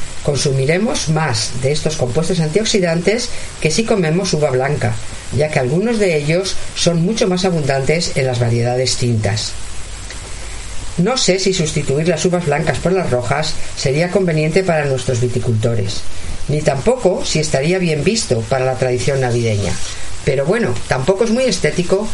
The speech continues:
comerse las uvas previamente peladas y sin semillas, y eso es ya bastante frecuente. Por cierto, que lo de quitar las semillas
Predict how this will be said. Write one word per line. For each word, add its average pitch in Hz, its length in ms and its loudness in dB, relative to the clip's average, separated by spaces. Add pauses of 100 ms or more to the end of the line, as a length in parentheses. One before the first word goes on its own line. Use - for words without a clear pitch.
(220)
comerse 170 380 2
las 185 240 0
uvas 175 220 0
previamente 156 600 0
peladas 147 680 0
y 156 80 0
sin 139 140 0
semillas, 151 600 0 (400)
y 170 140 2
eso 214 200 0
es 180 140 0
ya 160 160 2
bastante 143 440 2
frecuente. 110 540 2 (1300)
Por 110 140 0
cierto, 180 420 0 (220)
que 139 140 0
lo 135 100 0
de 127 100 0
quitar 127 280 0
las 220 120 0
semillas 190 640 0